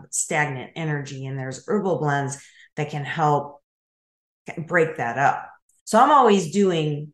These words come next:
multiple things, you know, doing the basic, you know, um, routine maintenance things, but then we're adding in herbs. I would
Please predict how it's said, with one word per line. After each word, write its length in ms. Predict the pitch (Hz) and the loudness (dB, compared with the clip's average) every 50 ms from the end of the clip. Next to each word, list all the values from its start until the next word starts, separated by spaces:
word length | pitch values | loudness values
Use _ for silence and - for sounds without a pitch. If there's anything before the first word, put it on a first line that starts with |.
| _ - | _ -8
multiple 600 | 175 175 175 165 160 156 - 147 - - 120 131 | -6 -4 -2 -2 -2 -2 -4 -10 -10 -10 -12 -8
things, 720 | - 247 220 139 107 - 139 143 - - - - - _ _ _ | -2 -2 -2 -2 -2 -4 -8 -8 -8 -8 -8 -14 -20 _ _ _
you 80 | 165 147 | -6 -6
know, 140 | 135 135 | -6 -6
doing 360 | 143 151 160 156 156 156 156 147 | -6 -4 -4 -4 -2 -2 -2 -2
the 120 | 156 147 | -4 -4
basic, 580 | 156 156 160 160 160 156 - 165 147 143 - - - - _ _ _ _ _ _ _ _ _ _ | 0 2 2 2 2 0 0 -2 -2 -4 -4 -14 -20 -20 _ _ _ _ _ _ _ _ _ _
you 100 | 165 156 | -8 -6
know, 420 | 135 135 135 139 147 151 147 - _ _ _ - | -4 -4 -4 -4 -4 -6 -8 -10 _ _ _ -12
um, 340 | 143 131 131 131 135 127 131 - - - - _ _ _ _ | -8 -6 -6 -6 -6 -8 -10 -14 -20 -20 -20 _ _ _ _
routine 680 | - 165 156 - - 202 185 175 165 156 151 147 - - - | -6 -6 -4 -4 -2 -2 0 0 0 0 0 -2 -4 -6 -4
maintenance 520 | 156 165 175 175 - - 151 139 135 135 | -2 0 0 0 -2 -4 -4 -4 -4 -6
things, 320 | - 143 123 123 123 127 - | -6 -6 -6 -8 -8 -8 -8
but 140 | 156 147 - | -8 -4 0
then 260 | 160 156 147 147 143 | 2 2 2 2 0
we're 140 | 151 156 143 | 0 -2 0
adding 460 | - - 147 147 143 143 143 143 143 | 0 0 0 0 0 -2 -4 -6 -6
in 140 | 143 143 147 | -6 -4 -4
herbs. 360 | 165 196 165 - - - - - - | -4 -4 -4 -6 -8 -12 -12 -4 -2
I 140 | 147 143 - | -2 0 2
would 300 | 160 165 156 156 156 | 2 2 2 0 -2